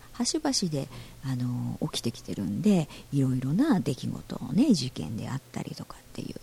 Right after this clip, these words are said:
う、うー、そういう経済の、お、低迷であったりと、うん、そういったことが、あの、起きてきてると思い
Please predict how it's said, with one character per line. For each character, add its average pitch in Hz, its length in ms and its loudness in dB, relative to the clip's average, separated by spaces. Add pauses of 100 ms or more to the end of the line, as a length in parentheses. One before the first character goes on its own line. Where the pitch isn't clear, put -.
(200)
う、 - 40 -4
う 120 440 -2
ー、 - 20 -8
そ - 140 -6
う - 60 -4
い - 40 -6
う 113 80 -8
経 - 180 -6
済 - 220 0
の、 226 280 6 (480)
お、 143 40 -10 (180)
低 120 220 -2
迷 117 120 -4 (100)
で 117 120 -6
あ 160 40 2
っ 185 60 -2 (100)
た - 80 -6
り - 140 -10
と、 - 100 -16 (720)
う - 40 -4
ん、 135 340 -4 (140)
そ - 120 -10
う - 40 -4
い - 20 -12
っ - 40 -14
た 170 120 -6
こ 220 120 -2
と 285 120 2
が、 208 220 6 (480)
あ 143 80 -8 (120)
の、 131 60 -6
起 - 140 -8
き - 20 -14
て - 60 -12
き - 100 -18
て - 100 -8
る - 100 -10
と - 120 -6
思 - 160 -2
い - 40 -6